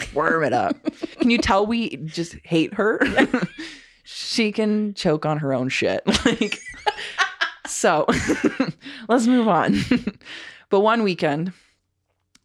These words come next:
Speaker 1: two of Carla's coworkers were headed into the city, Toronto, 'cause they were in Saint Catharines area,
Speaker 2: Mm-hmm.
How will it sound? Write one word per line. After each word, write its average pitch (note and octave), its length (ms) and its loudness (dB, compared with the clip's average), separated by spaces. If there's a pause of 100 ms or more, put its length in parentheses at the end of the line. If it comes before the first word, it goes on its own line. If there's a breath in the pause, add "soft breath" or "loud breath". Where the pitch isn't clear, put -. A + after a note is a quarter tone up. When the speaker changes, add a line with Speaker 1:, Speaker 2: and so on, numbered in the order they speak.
Speaker 1:
two G3+ 180 2
of G3 100 0
Carla's D#3+ 380 -2
coworkers D3+ 580 -2
were D3+ 80 -4
headed D3 280 -2
into D3 200 -8
the D3+ 100 0
city, C#3 420 -6 (600)
Toronto, C3 520 -4 (600)
'cause E3 140 -20
they C3+ 100 0
were C3 140 -2
in A#2+ 420 -8
Saint C3+ 180 -10
Catharines B2 360 -10
area, G2 220 -6
Speaker 2:
Mm-hmm. G3+ 200 -10